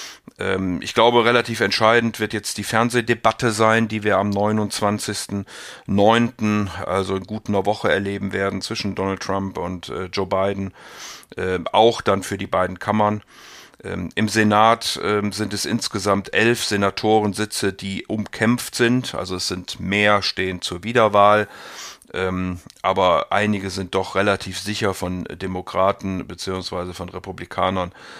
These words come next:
besetzt, ähm, so dass man davon ausgehen kann, dass so etwa elf Sitze umkämpft sein werden. Ausgang heute zu prognostizieren,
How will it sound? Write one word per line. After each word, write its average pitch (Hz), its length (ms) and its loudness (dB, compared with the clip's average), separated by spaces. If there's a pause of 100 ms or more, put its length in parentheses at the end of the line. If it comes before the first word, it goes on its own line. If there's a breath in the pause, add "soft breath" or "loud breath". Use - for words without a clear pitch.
(140 loud breath)
besetzt, 113 800 2
ähm, 104 420 0 (440 loud breath)
so 104 260 0
dass 101 320 0
man 95 560 -2
davon 92 300 -4
ausgehen 95 420 -2
kann, 95 220 -4
dass 92 140 -4
so - 80 -2
etwa - 280 -2
elf 107 300 0
Sitze - 420 -4
umkämpft 113 540 -4
sein 107 240 2
werden. 107 360 2
Ausgang 95 580 0
heute 101 280 0
zu - 140 -10
prognostizieren, 95 920 -2